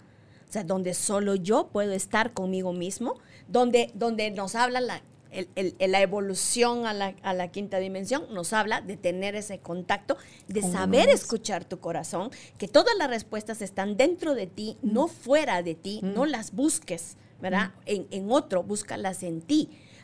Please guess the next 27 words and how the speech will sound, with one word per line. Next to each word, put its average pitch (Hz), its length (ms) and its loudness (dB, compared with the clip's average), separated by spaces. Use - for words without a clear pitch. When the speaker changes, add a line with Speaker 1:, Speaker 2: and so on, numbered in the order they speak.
Speaker 1:
Acompáñate, 208 920 2
y 175 180 -2
es 202 120 -2
lo 214 100 0
que 208 100 -10
hacemos 196 300 -4
los 190 160 -2
coaches, 226 340 0
lo 170 120 -4
que 151 80 -8
hacemos 175 320 -2
los, 175 260 -2
lo-, 185 280 0
los 175 460 -2
terapeutas 185 640 6
o 170 40 -4
lo 156 100 -6
que - 80 -14
hacemos 170 240 -6
los 170 120 -4
psicólogos, 269 480 0
es - 200 -6
vete 269 400 8
a 320 80 2
través 214 440 -2
de 185 140 -4
mí 214 160 0